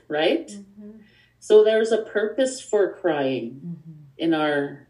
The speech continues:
Speaker 1: earth walk. There's a reason and there's a purpose. And that's to help heal our heart, our mind, our body,
Speaker 2: Mm-hmm.
Speaker 1: right? Our spirit. So it's having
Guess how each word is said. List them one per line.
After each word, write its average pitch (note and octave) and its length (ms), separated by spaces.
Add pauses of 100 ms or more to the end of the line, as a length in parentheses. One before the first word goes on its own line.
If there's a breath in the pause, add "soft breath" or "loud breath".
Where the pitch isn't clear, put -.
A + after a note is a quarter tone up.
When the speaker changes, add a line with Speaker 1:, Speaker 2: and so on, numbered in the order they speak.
(500)
Speaker 1:
earth E3+ 320
walk. D3 640 (520)
There's F3 220
a E3+ 100
reason E3 760 (1040)
and E3+ 160
there's D3+ 200
a D#3+ 40
purpose. - 880 (560)
And E3 200
that's D#3+ 280
to E3+ 160
help E3 320
heal D#3 680
our D3 200
heart, D3+ 500 (100)
our D#3 160
mind, D3 500
our C#3+ 160
body, C#3 680 (1400)
Speaker 2:
Mm-hmm. D#3+ 200
Speaker 1:
right? D3+ 220
Our D3+ 100
spirit. - 800 (1000)
So E3+ 380
it's E3 300
having F3+ 420